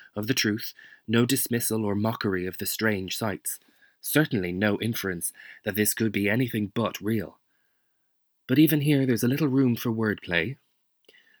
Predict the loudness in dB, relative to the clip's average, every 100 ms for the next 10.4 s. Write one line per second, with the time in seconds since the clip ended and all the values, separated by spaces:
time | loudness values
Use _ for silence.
0 | _ -2 2 2 2 2 0 0 0 -2
1 | -2 -2 -2 -2 -4 -4 -4 -4 -6 -2
2 | -2 -2 -6 -6 -2 -2 -4 -8 -8 -6
3 | -4 -4 -2 -2 -4 -4 -6 -8 -12 -18
4 | -20 -14 -2 0 2 4 4 4 4 2
5 | -4 -4 -6 -4 -4 -4 -4 -4 -4 -10
6 | -12 _ _ _ -4 -2 0 0 0 0
7 | -2 -4 -6 -14 -14 -2 0 0 -4 -6
8 | -4 -2 -2 -2 -2 -2 -2 -4 -4 -2
9 | -2 -2 -8 -16 -18 -2 2 4 4 2
10 | -2 -4 -4